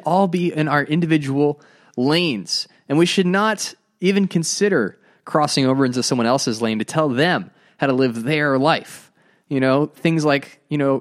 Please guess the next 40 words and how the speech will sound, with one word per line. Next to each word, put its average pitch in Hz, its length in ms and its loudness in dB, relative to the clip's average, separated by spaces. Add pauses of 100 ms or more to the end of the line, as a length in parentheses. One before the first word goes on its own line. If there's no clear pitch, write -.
"Who 220 160 0
are 240 80 2
you 214 180 2
to 214 80 2
judge 156 320 0
me?" 147 300 0
Or, 110 80 0
"You 175 100 0
shouldn't 247 260 -4
be 233 120 0
judging 180 360 -2
me. 107 140 0
You 143 80 2
should 180 160 -4
be 160 80 -2
focused 175 400 -2
on 156 100 0
yourself." 127 480 0 (520)
You 160 60 -4
know, 151 100 4
<laughs> 165 40 6
those 185 200 4
are - 20 -4
the, 170 140 2
some - 320 2
of 240 80 2
the 175 80 0
reactions 143 680 -2
you 113 60 -2
can 107 220 -4
get 107 440 -4 (360)
when 139 260 2
you 143 480 2 (260)
talk - 280 -6
to 123 200 0
another 120 240 2
Christian - 400 -2
or 110 80 2
another 123 220 0
disciple 110 640 -4